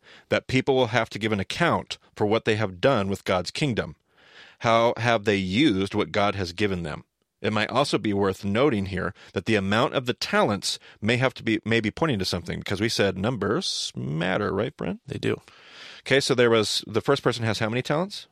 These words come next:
Speaker 2: Five.
Speaker 1: The first is given five. Could that be, what is that represented above?
Speaker 2: The books of Moses.
Speaker 1: Could it be that some people have a very in-depth working knowledge of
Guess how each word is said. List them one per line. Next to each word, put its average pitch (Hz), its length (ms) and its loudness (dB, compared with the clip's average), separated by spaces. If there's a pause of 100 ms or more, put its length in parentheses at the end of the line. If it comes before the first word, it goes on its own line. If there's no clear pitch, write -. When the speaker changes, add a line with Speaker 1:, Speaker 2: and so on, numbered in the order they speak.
Speaker 2:
Five. 90 840 -6
Speaker 1:
The - 60 -18
first 135 180 2
is 135 100 0
given 131 220 2
five. 120 520 2
Could 127 200 0
that 131 200 4
be, 123 240 4
what 117 140 2
is 120 80 -2
that 127 100 2
represented 120 400 0
above? 123 240 0 (260)
Speaker 2:
The 95 100 -6
books 87 260 -4
of 80 60 -12
Moses. 85 580 -4
Speaker 1:
Could 135 160 2
it 175 80 -2
be 139 80 2
that - 140 0
some 160 280 0
people 92 520 -2
have 95 140 -6
a 92 80 0
very 101 640 0
in-depth 101 880 -2
working 98 680 -2
knowledge 87 460 -4
of 87 140 -4